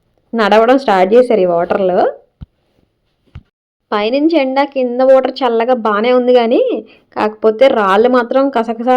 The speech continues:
గుచ్చుకుంటున్నాయి అసలు. అసలే నార్మల్గానే గుచ్చుకుంటున్నాయంటే మా ఆది ఏమో నన్ను ఎత్తుకోమ్మా అంది. ఎత్తుకునేసరికి ఇంకా గట్టిగా గుచ్చుకున్నాయి. అసలు ఎన్ని రాళ్ళు ఉన్నాయి, అసలు రోడ్డే కాదండి ఇది, అసలు రోడ్ లేదనమాట, మొత్తం రాళ్ళే. ఇంకా తర్వాత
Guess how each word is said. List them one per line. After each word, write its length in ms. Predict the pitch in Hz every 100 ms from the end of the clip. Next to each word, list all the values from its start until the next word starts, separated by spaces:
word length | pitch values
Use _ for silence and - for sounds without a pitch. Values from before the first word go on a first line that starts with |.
| 254
గుచ్చుకుంటున్నాయి 500 | 233 - 254 262 247 220
అసలు. 240 | 220 214 311 508 - _ -
అసలే 220 | 220 226 262 262
నార్మల్గానే 500 | 226 226 247 262 269
గుచ్చుకుంటున్నాయంటే 760 | 254 254 254 254 254 226 220 254 330
మా 60 | 247 196
ఆది 160 | 196 233
ఏమో 100 | 226 240
నన్ను 140 | 226
ఎత్తుకోమ్మా 480 | - - 226 226 226 220
అంది. 260 | 202 185 247 427 - _ -
ఎత్తుకునేసరికి 600 | 208 - 254 254 254 220 247
ఇంకా 140 | 220 214
గట్టిగా 260 | 214 214 220 214
గుచ్చుకున్నాయి. 460 | 214 - 208 196 214
అసలు 160 | 214 185
ఎన్ని 200 | 185 208 214
రాళ్ళు 260 | 180 180 220
ఉన్నాయి, 180 | 233 233
అసలు 140 | 226 226 202
రోడ్డే 300 | 185 185 240
కాదండి 340 | 233 208 214 202
ఇది, 140 | 180 208 494 - _ _ -
అసలు 320 | 220 202 214 214
రోడ్ 200 | 202 240 294
లేదనమాట, 420 | 285 269 240 214 320
మొత్తం 320 | 226 - - 277 254
రాళ్ళే. 420 | 214 202 240 214 269 523 - _ _
ఇంకా 200 | 247 226 220
తర్వాత 380 | 208 202 226 240